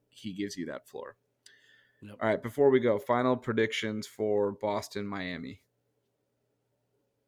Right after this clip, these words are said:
Speaker 2: I'll say Bo-, uh, Miami in six. I think, I think Boston will squeeze one more out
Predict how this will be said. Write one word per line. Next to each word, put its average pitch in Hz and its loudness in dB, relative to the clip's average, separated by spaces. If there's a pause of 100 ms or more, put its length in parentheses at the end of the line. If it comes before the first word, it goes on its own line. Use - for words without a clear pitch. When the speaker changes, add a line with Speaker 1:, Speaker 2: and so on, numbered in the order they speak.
(480)
Speaker 2:
I'll 123 -2
say 135 0
Bo-, 120 0
uh, 113 0
Miami 117 2
in 101 -6
six. - -10
I 107 -6
think, 120 -4 (320)
I 151 -6
think 170 -4
Boston 139 4
will 117 -4
squeeze 113 -4
one 104 -6
more 95 -6
out 92 -10